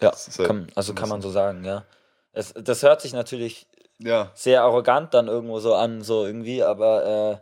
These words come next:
Speaker 1: äh,
Speaker 2: Es ist halt
Speaker 1: es,
Speaker 2: das
Speaker 1: es ist,
Speaker 2: Besondere.
Speaker 1: es ist, es ist, es ist auch gar nicht, es soll eigentlich nicht arrogant sein, das ist halt einfach unsere Situation. Also
Speaker 2: Mhm.
Speaker 1: das ist ja auch nichts, was man sich aussucht.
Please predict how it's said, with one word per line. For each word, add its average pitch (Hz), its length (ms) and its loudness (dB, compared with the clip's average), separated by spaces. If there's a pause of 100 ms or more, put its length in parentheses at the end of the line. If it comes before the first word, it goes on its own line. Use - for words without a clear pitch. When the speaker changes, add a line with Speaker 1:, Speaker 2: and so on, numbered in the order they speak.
(120)
Speaker 1:
äh, - 20 -20
Speaker 2:
Es 104 60 -16
ist 113 100 -10
halt 131 120 -2
Speaker 1:
es, - 100 -4
Speaker 2:
das - 80 0
Speaker 1:
es 165 100 4
ist, 170 180 4
Speaker 2:
Besondere. 95 320 2 (200)
Speaker 1:
es 117 160 -2
ist, 160 260 -8
es 123 140 -2
ist, - 180 -8
es 127 140 -2
ist 156 160 2
auch 123 100 4
gar 123 140 6
nicht, 120 180 -2 (160)
es - 160 -2
soll 160 180 4
eigentlich 110 280 0
nicht 110 180 -10
arrogant 101 460 -2
sein, 113 260 0
das 117 140 -12
ist - 160 -8
halt 113 120 2
einfach 107 280 -4
unsere 104 260 -6
Situation. 107 640 -4
Also 92 220 0
Speaker 2:
Mhm. 98 220 -4 (100)
Speaker 1:
das 104 160 -4
ist 131 140 -4
ja 120 100 8
auch 113 140 2
nichts, - 240 -6
was - 200 -2
man 104 140 -2
sich 98 220 -6
aussucht. 107 500 -4